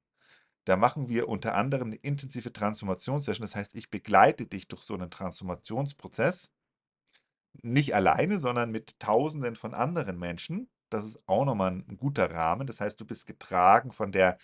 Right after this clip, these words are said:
Energie der Gruppe. Das ermöglicht es auch vielen Menschen überhaupt auch erstmal richtig in die Tiefe zu gehen. Die Gruppe, die Begleitung, der Rahmen. Und wie gesagt, am sechzehnten dritten findet das Live-Online-Event statt. Es ist live,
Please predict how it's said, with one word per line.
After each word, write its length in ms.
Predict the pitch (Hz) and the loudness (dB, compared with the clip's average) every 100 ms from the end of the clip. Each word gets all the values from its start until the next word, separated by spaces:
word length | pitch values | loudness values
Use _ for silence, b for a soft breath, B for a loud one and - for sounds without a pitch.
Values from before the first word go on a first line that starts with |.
| B B B B | B B B B
Energie 500 | 107 104 92 110 151 | 2 2 0 -4 -2
der 160 | 113 90 | 0 2
Gruppe. 500 | 120 - 104 143 240 _ _ b b b b _ _ _ _ _ _ - | 0 0 2 0 0 _ _ b b b b _ _ _ _ _ _ 0
Das 160 | 127 | 0
ermöglicht 600 | - 117 117 190 214 139 - | 2 0 2 0 0 -6 -10
es 120 | - | -4
auch 160 | - | -4
vielen 280 | - 120 113 | -4 -6 -2
Menschen 280 | 110 110 117 | -2 -2 -2
überhaupt 300 | 101 98 - | 0 0 0
auch 100 | 110 | -10
erstmal 280 | 110 117 107 | -8 -4 -4
richtig 280 | 120 117 110 | -6 -12 -10
in 80 | |
die 140 | 101 92 | -10 -10
Tiefe 320 | 160 156 - | -12 -10 -10
zu 100 | - | -10
gehen. 420 | - 98 147 202 _ _ _ _ _ _ _ _ _ _ _ | -4 -4 -4 -8 _ _ _ _ _ _ _ _ _ _ _
Die 60 | - | -12
Gruppe, 500 | 147 165 165 165 160 - | -8 -2 -2 -2 -6 -12
die 60 | |
Begleitung, 800 | 101 92 101 123 143 135 127 135 b b b | -10 4 8 8 6 -4 -4 -12 b b b
der 160 | - 85 | -4 0
Rahmen. 540 | 90 104 143 185 214 - b b b b b | 4 4 4 -4 -8 -12 b b b b b
Und 560 | - 123 127 131 131 - | 2 6 8 6 2 -10
wie 100 | 131 | -10
gesagt, 380 | 123 123 127 - - | -4 0 0 -2 -2
am 360 | 113 113 120 - | 4 4 2 -10
sechzehnten 1040 | 110 107 143 - - 143 135 127 117 120 - | -2 0 0 -2 -4 -4 -4 -6 -6 -10 -10
dritten 360 | 113 139 - | -6 -6 -6
findet 340 | 139 117 117 - | -8 -8 -8 -12
das 120 | - | -2
Live-Online-Event 1160 | 95 98 - _ 101 101 104 98 - 85 85 82 | 0 0 -2 _ 0 0 2 -2 -2 -6 -6 -6
statt. 260 | - 80 | -12 -12
Es 120 | - | -14
ist 140 | 98 - | -10 8
live, 440 | 101 151 208 - | 12 12 10 -4